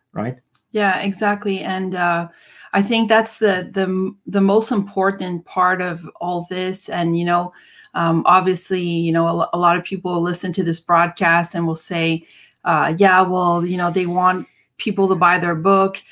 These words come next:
Speaker 2: Um,
Speaker 1: Yeah.
Speaker 2: this, this
Speaker 1: I was
Speaker 2: book
Speaker 1: gonna
Speaker 2: is
Speaker 1: talk about that tonight.
Speaker 2: this book is really a, um, a tool to help the body of Christ to reach another level. Because I know that for me personally, uh, before I started learning about,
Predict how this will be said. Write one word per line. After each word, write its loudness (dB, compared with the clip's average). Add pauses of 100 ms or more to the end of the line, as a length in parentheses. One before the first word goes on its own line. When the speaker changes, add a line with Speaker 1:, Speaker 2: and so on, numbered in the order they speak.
(300)
Speaker 2:
Um, 2
Speaker 1:
Yeah. 2
Speaker 2:
this, 0
this -2
Speaker 1:
I 6
was 6
Speaker 2:
book -2
Speaker 1:
gonna 6
Speaker 2:
is 4
Speaker 1:
talk 4
about -4
that -4
tonight. -6
Speaker 2:
this 0
book -2
is 0
really 2
a, 0
um, -2 (260)
a -2
tool 0
to -4
help 0
the -2
body 4
of -2
Christ -2
to -6
reach -10
another -4
level. -4 (360)
Because 2 (140)
I 4
know 6
that 4
for 0
me -2
personally, -6 (340)
uh, 0
before 0
I 4
started -2
learning -2
about, 0